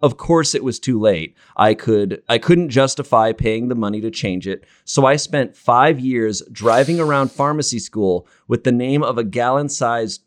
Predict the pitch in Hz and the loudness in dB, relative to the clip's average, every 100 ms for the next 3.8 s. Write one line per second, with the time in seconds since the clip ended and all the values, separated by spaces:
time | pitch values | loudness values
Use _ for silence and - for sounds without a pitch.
0 | - - 170 170 - 120 104 101 98 101 | 0 2 2 0 -6 -4 -4 -6 -6 -6
1 | 95 95 _ - 113 117 110 104 107 87 | -6 -8 _ -4 -2 0 0 -2 -4 -10
2 | 101 98 107 85 58 - _ _ 85 95 | -12 -8 -4 -4 -6 -16 _ _ -4 -2
3 | 113 143 143 160 147 127 117 | 2 2 2 -4 -2 0 0